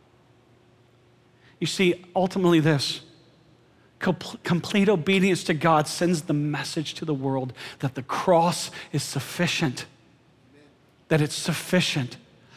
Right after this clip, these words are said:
I don't need these other things. I don't care if you think they have value. Compared to the cross, they don't have any value. And that's how I choose to live my life. And that's what these people were saying. And look, we're human beings.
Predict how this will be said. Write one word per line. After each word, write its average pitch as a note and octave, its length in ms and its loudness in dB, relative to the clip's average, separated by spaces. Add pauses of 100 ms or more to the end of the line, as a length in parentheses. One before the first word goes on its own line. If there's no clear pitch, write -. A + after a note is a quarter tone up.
(140)
I E3+ 80 4
don't A3 180 4
need G3 440 6
these F3+ 200 2
other D#3+ 200 2
things. E3 280 2
I F#3 80 6
don't G3+ 220 0 (200)
care A3 260 6
if A3 120 0
you G#3 80 4
think G3 260 2
they F3+ 120 2
have F3+ 160 4
value. E3+ 400 4
Compared G3+ 380 2
to G3+ 100 0
the E3+ 80 0
cross, G#3 400 4 (220)
they F#3+ 100 6
don't F#3 100 4
have F#3+ 140 4
any A#3 220 6
value. D#3+ 520 2 (1160)
And F3 140 2
that's A3 160 4
how A3+ 160 6
I G#3 80 4
choose F#3+ 260 -2
to G3 100 0
live F3+ 180 4
my E3 140 6
life. E3 420 4
And F3 100 -2
that's F3 180 0
what F3+ 140 -4
these F3+ 160 -2
people G#3 320 -2
were E3 100 -4
saying. F3+ 540 -4 (1600)
And G3+ 160 4
look, F#3 240 2 (360)
we're A3+ 120 2
human G#3 380 2
beings. D3 500 0